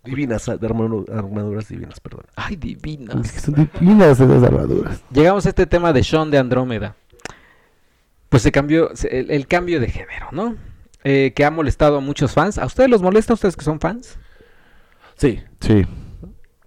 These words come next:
Speaker 1: Para mí sí, porque ha-, hay una historia que,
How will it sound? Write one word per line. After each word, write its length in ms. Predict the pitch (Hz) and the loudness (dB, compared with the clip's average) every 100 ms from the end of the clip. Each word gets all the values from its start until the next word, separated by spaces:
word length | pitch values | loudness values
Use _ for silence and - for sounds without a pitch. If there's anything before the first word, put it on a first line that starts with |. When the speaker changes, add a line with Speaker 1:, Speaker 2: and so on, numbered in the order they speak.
| - | 0
Speaker 1:
Para 160 | 113 | 2
mí 100 | 117 123 | 4 2
sí, 240 | 95 82 - | -2 -6 2
porque 640 | 117 110 127 120 117 110 | 2 4 2 2 4 2
ha-, 240 | 104 127 131 | 2 2 2
hay 160 | 135 | 4
una 120 | 151 156 | 4 2
historia 460 | 139 - 131 131 | -2 2 4 4
que, 680 | 123 120 113 107 98 90 78 | 2 2 2 2 2 -2 -4